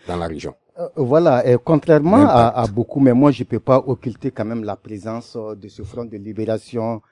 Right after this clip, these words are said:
Speaker 2: euh, soi-disant qui se réclame, euh, du Massina, euh, parce que quand on se réfère à certains témoignages et à certains indices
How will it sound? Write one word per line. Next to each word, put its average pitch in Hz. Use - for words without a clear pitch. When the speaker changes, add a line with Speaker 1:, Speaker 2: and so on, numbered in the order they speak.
Speaker 2:
euh, 107
soi-disant 117
qui 117
se -
réclame, 113
euh, 101
du 104
Massina, 113
euh, 123
parce 139
que 135
quand 202
on 127
se 131
réfère 131
à 120
certains 135
témoignages 123
et 131
à 120
certains 127
indices 117